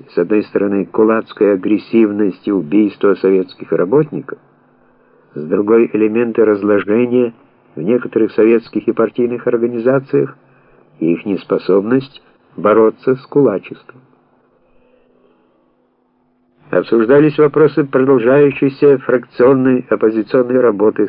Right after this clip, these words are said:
старых и вновь возрождаемых групп оппозиционеров –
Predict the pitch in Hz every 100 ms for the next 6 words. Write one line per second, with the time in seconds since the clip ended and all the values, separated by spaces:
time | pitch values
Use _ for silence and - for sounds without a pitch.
0 | - - 117 147 143 107 95 90 123 113
1 | 101 90 85 87 98 117 120 110 85 80
2 | 90 120 - - _ _ _ _ 104 101
3 | 95 95 - 92 82 92 123 151 156